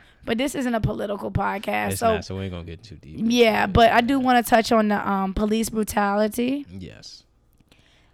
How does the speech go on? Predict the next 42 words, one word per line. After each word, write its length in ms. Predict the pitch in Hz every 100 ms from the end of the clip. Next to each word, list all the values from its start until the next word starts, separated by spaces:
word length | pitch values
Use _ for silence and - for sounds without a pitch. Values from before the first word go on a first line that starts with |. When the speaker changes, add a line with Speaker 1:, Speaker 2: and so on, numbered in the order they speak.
| _ _ _ _ -
Speaker 1:
I 100 | 226
don't 160 | 254
even 180 | 247 240
know 140 | 220
what 220 | 220 214 202
to 80 | 214
Speaker 2:
Let 40 |
me 60 | 220
Speaker 1:
even 180 | 208 202
Speaker 2:
get 60 |
Speaker 1:
say 280 | - 220 208
or 100 | 202
touch 360 | 202 214 208 -
on, 240 | 190 180
babe. 200 | 185 180
You 140 | 190 220
gonna 120 | 220
Speaker 2:
Yeah. 60 |
Speaker 1:
have 80 | 208
to 80 | 240
take 240 | 208 175 202
the 80 | 170
wheel. 580 | 185 190 185 185 208 202 -
Speaker 2:
Um, 720 | 107 110 110 110 110 110 117 - - - _ _ _ _ -
about 460 | 107 92 101 107 104
the 160 | 95 90
event 360 | 95 104 - -
that 160 | 92
occurred, 320 | 92 - 92 95
was 160 | 90
it 40 | 87
yesterday 400 | 107 156 139 139
or 60 |
two 160 | - 104
days 280 | 92 87 87
ago? 260 | 76 90 - 101
It 60 |
was 240 | 107 92 - _ _ _ _ _ _ _ _ -
this, 540 | 107 127 - - - _ _ -
this, 260 | 113 120 107 -
this 240 | 104 117 98
week. 420 | 107 101 87